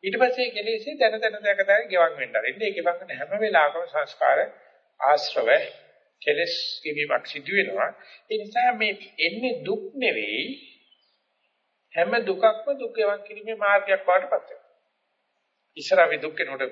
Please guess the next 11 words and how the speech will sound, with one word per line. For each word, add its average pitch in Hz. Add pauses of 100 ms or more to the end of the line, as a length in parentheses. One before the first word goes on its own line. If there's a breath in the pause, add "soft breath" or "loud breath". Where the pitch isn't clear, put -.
(120)
අඬාව 151
ගන්නවා, 185
"මනේ 139
මං 165
වගේ 160
කාලකන්ණිය 156
මෙච්චර 147
දන් 147
දීලා 156 (120)
භාවනා 156
කරද්දිත් 156